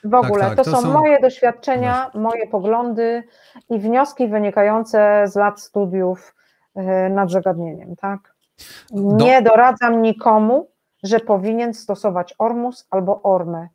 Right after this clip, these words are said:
Speaker 2: To jest indywidualny wybór ducha, świadomości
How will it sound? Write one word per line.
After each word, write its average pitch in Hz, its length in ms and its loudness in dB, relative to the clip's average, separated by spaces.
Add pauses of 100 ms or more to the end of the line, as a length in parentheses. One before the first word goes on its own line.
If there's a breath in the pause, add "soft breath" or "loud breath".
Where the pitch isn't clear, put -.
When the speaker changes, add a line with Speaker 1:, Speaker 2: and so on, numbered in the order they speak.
(140)
Speaker 2:
To 208 100 -2
jest 202 280 -4
indywidualny 226 880 2
wybór 185 400 -2
ducha, 247 520 0 (300 soft breath)
świadomości 220 1040 -2